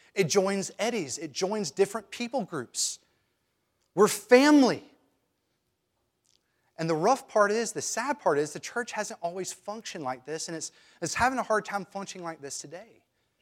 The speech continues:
I mean, just think about this thing politically. I don't wanna be political up here, and I won't be. But it's, it's no news. It is a powder keg out there politically. We've never seen our nation more divided than this in our lifetime, and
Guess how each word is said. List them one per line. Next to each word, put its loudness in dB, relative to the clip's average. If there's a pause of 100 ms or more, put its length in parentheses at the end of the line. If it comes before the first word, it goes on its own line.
(540)
I -6
mean, -2
just -6
think -6
about 0
this -6
thing -10
politically. -12 (420)
I -6
don't -6
wanna -4
be -6 (140)
political -8
up -10
here, -4
and -4
I -4
won't -10
be. -20 (580)
But 0
it's, -6 (800)
it's -10
no 0
news. -2 (140)
It -4
is -2
a -12
powder -2
keg -2
out 0
there -4
politically. -14 (1000)
We've -2
never 2
seen -2
our 0
nation -2
more 0
divided 0
than -10
this -8
in -12
our -10
lifetime, -10
and -10